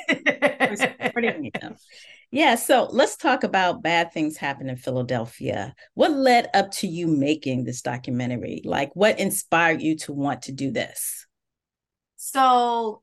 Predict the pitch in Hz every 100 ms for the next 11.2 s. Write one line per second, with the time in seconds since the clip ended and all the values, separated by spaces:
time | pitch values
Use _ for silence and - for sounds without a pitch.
0 | 196 220 240 311 349 262 247 254 214 202
1 | 196 240 214 - - 247 254 240 214 208
2 | - 196 202 202 202 202 202 214 214 196
3 | 180 170 170 - 180 180 190 - - 214
4 | 233 220 214 208 208 - 208 208 202 185
5 | 180 214 196 190 190 196 185 190 180 196
6 | 202 262 285 - _ _ _ _ - 220
7 | 220 247 294 294 254 247 254 226 240 247
8 | 226 240 226 - 269 220 165 - _ -
9 | 202 202 220 220 220 202 190 233 233 -
10 | - - - _ _ _ - - 269 247
11 | 240 233